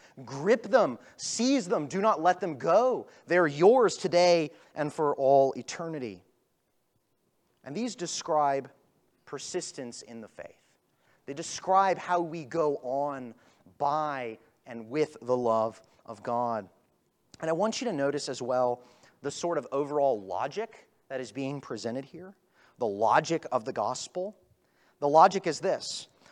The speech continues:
we have been saved, therefore we hold on tight. In other words, our holding on does not ensure Christ's hold on us. It is because Christ holds on to us that we can then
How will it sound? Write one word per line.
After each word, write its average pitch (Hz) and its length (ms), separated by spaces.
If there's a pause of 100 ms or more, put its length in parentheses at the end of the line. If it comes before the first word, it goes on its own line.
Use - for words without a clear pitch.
(120)
we 196 260
have 208 460
been 196 260
saved, 185 680
therefore 226 720
we 170 160
hold 190 420
on 147 240
tight. - 420 (1000)
In 156 80
other 220 160
words, 214 500 (320)
our 175 160
holding 233 680
on 202 600 (180)
does 190 280
not 214 300
ensure 220 580
Christ's - 580
hold 208 480
on 156 220
us. 180 520 (280)
It 202 140
is 208 120
because 226 440
Christ 220 560
holds 226 340
on 202 280
to 190 200
us 240 600 (400)
that 156 160
we 180 240
can 175 220
then 131 360